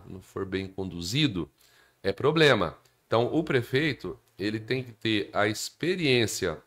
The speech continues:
a maturidade pra montar a sua equipe, né? Eu, quando eu entrei, é, em dois mil e dezessete, é, todo mundo tem um grupo, né, político pra poder você assumir um cargo de gestão.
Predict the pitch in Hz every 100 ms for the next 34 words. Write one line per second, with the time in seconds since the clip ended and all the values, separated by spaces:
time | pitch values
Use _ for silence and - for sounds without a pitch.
0 | _ 87 104 110 139 139 117 110 101 82
1 | 80 _ _ _ _ _ _ _ _ _
2 | 120 131 135 131 131 165 - - 127 -
3 | - _ _ _ - 101 113 - - _
4 | _ _ _ _ 170 220 220 156 135 120
5 | - 107 92 117 143 123 90 - _ -
6 | 101 95 92 95 98 98 95 90 92 92
7 | 82 82 - 113 117 101 - - _ _
8 | _ - 87 85 82 - _ - 233 170
9 | 135 127 113 113 139 - - _ 110 101
10 | 113 - 85 - _ _ _ _ 110 95
11 | 104 139 - - - 101 - 110 101 101
12 | 104 113 110 135 117 110 139 - 113 110
13 | 110 165 - 131 82